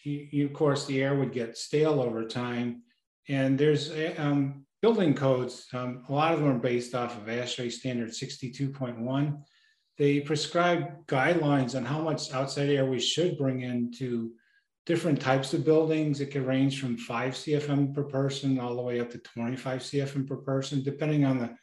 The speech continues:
the use of the building and the occupancy, um, density as well. Um, and, and ba-, basically what we bring in outdoor air so that we can avoid any sick building syndrome. You may have heard of that.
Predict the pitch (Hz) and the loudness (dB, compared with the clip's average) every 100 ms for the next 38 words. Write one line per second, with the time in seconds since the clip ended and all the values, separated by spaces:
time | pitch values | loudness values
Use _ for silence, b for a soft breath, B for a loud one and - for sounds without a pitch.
0 | b b b b _ 139 143 151 147 - | b b b b _ 0 2 4 2 0
1 | 117 120 139 135 127 113 107 110 - 127 | -2 0 2 4 2 -2 -6 -10 -10 -6
2 | 117 113 113 113 110 135 123 113 - 117 | -2 -2 -2 -4 -6 -8 -8 -8 -6 -4
3 | 113 107 107 107 104 _ - _ _ _ | -4 -4 -8 -12 -16 _ -20 _ _ _
4 | 143 143 143 123 104 101 107 113 139 127 | 0 2 2 -4 -6 -8 -6 -2 0 0
5 | 110 104 b b b b b - 135 139 | -2 -8 b b b b b -6 0 2
6 | 139 135 139 139 - _ - 151 165 170 | 2 4 2 -2 -14 _ -4 -4 0 0
7 | 160 165 - - _ _ - 139 170 - | 0 -4 -12 -20 _ _ -12 -4 -4 -4
8 | 156 - _ 175 208 247 220 170 156 147 | -12 -20 _ 2 2 2 2 4 4 6
9 | 143 147 143 139 - 139 143 139 175 240 | 6 4 2 -6 -6 0 2 4 4 4
10 | 190 131 123 - 131 127 127 131 - 127 | 6 4 2 0 0 2 0 -2 -2 -2
11 | 127 131 131 - 131 135 - _ _ - | -2 -4 -4 -2 -4 -4 -10 _ _ -12
12 | 127 120 139 147 147 131 135 131 120 - | -8 -2 4 4 4 2 2 0 -2 -4
13 | 160 151 117 135 131 147 156 151 165 156 | -2 -2 -2 0 2 2 0 -2 -2 0
14 | 160 156 139 135 131 - 127 131 143 147 | 2 4 4 6 4 0 -2 -2 0 0
15 | 151 - | -2 -4